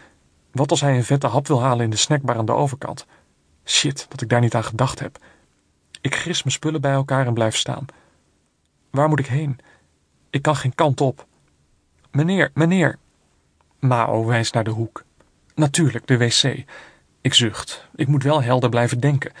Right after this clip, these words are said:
Ik doe mijn rugzak om en ik kijk nog even vlug naar buiten.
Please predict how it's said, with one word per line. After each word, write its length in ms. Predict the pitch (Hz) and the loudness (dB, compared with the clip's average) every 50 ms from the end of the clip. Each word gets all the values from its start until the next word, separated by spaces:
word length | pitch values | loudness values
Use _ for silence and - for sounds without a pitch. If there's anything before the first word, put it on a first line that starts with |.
| - - - - _ _ _ _ _ _ _ _ _ _ _ _ _ _ _ _ _ _ _ | -20 -20 -20 -20 _ _ _ _ _ _ _ _ _ _ _ _ _ _ _ _ _ _ _
Ik 140 | - 143 | 0 2
doe 100 | 135 151 | 2 2
mijn 140 | 139 120 117 | 2 2 0
rugzak 320 | 135 139 - - 147 139 - | -2 -2 -2 -2 -2 -2 -2
om 200 | - 139 147 139 - - - - - - | -2 -2 -2 -4 -8 -16 -20 -20 -20 -10
en 140 | - - 135 | -4 0 0
ik 80 | 143 139 | 0 2
kijk 180 | - 156 147 | 2 0 0
nog 140 | 143 143 151 | 0 0 2
even 200 | 147 139 139 123 | 2 0 0 0
vlug 260 | - - 135 147 139 | -2 -2 -2 0 0
naar 100 | - 120 | 0 -2
buiten. 340 | 104 107 101 110 - - - | 0 -2 -4 -6 -8 -14 -18